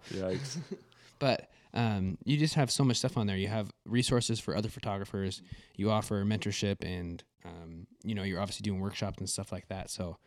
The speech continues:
Speaker 2: uh, it, it's a resource, not just like, "Hey, this is not a spa-, place where you can just go and see Benja's work," but this is also a place where you can go for resources and, and, uh, help or encouragement and stuff like
Speaker 1: Mm-hmm.
Speaker 2: that. So I thought it was pretty impressive.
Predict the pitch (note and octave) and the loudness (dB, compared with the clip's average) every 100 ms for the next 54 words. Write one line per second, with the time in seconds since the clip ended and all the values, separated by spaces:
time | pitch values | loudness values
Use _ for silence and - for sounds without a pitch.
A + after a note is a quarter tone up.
0 | _ _ _ - E2 D#2 - - - A2+ | _ _ _ -12 -10 -10 -10 -12 -6 -4
1 | G#2+ - A#2+ D#3+ A#2 G2+ A2+ A2+ - A2 | -4 -2 2 2 2 2 0 0 0 -2
2 | - F2+ - D3 G2+ A#2+ C#3 C3 A2 - | -2 -4 0 2 2 0 0 2 0 -2
3 | G#2+ G#2 - - A2+ - G#2+ G#2+ G2 G2+ | -4 -4 -6 -2 -2 0 -2 -2 -4 -6
4 | G2+ G2+ G2 - _ _ _ - G2 - | -4 -4 -4 -6 _ _ _ -8 -4 0
5 | A#2+ A2 A2 F#2 E2+ A2+ D#3+ - G#2+ A2+ | 2 2 0 -2 -2 2 2 2 -2 -2
6 | - A2 - G#2 - G#2+ - G#2 G2+ F#2+ | 0 0 0 -4 -4 -4 -4 -6 -4 -6
7 | F#2+ F2+ G#2 - G2 - G2 - F#2+ F2 | -6 -4 -4 -2 -4 -4 -8 -8 -8 -10
8 | E2+ _ - - _ G2 G2 F#2 F2 E2 | -12 _ -20 -20 _ -8 -8 -8 -10 -12
9 | - - G#2+ - E2+ - A#2 G#2 G2 F2+ | -10 -6 -6 -6 -12 -8 -6 -4 -6 -10
10 | - F#2+ G#2+ G#2 - - F#2+ G#2 F2+ - | -10 -8 -6 -6 -6 -8 -8 -8 -10 -10
11 | - F#2 E2+ F#2+ - - | -10 -12 -12 -14 -12 -12